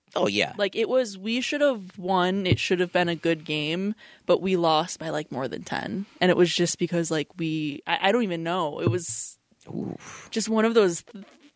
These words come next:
Speaker 2: weird off games.
Speaker 1: Yeah.
Speaker 2: I don't think we caught a single pass the entire time, and they just, like, gave up on, they got, and, like,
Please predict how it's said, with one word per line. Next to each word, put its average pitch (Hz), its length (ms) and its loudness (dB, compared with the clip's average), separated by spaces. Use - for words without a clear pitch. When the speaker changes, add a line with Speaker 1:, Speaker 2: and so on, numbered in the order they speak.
Speaker 2:
weird 220 720 0
off 208 400 4
games. 190 880 -4
Speaker 1:
Yeah. 78 400 2
Speaker 2:
I 196 100 2
don't 196 160 0
think 226 140 -2
we 220 80 -2
caught 208 240 0
a 185 80 -2
single 185 640 0
pass 185 500 -2
the 175 180 -4
entire 170 380 -2
time, 175 480 -4
and 170 100 -2
they 175 140 4
just, 180 240 -2
like, 170 480 0
gave 180 200 0
up 175 160 -2
on, 180 160 -2
they 196 120 0
got, - 100 2
and, 233 100 -4
like, 214 140 -4